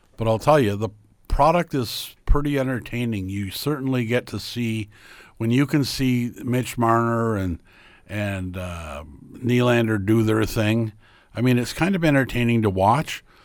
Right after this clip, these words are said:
The problem is it still changes in the playoffs, which is where the Leafs get in the quagmire, and they don't have anybody to readjust to it because they don't have, as their general manager says, "We need more snot in the lineup." Well,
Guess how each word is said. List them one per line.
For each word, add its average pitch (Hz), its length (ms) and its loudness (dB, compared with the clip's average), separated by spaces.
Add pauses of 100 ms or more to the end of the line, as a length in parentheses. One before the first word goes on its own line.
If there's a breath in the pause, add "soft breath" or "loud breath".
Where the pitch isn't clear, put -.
(240 soft breath)
The 113 60 -6
problem 151 440 8
is 107 160 2
it 113 100 -8
still 147 260 2
changes 104 500 0
in 101 60 -4
the 95 60 -2
playoffs, 98 560 0
which 98 260 -8
is 92 80 -12
where 107 140 -2
the 98 100 -4
Leafs 101 300 -2
get 107 120 -6
in 95 60 -8
the 90 80 -8
quagmire, 92 640 -2 (600 soft breath)
and 95 260 -4
they 110 100 2
don't 110 140 4
have 101 140 2
anybody 95 400 -2
to 87 80 -4
readjust 98 720 0
to 80 180 -8
it 78 100 -12 (560 soft breath)
because 98 340 -4
they 101 120 -4
don't 98 220 -2
have, 95 340 -4
as 92 240 -6
their 98 160 -6
general 92 320 -4
manager 95 520 -4
says, 90 300 -10
"We 90 120 -8
need 101 200 -2
more 95 220 -4
snot 98 400 -6
in - 60 -12
the 87 60 -6
lineup." 92 500 -4 (100)
Well, 92 300 -6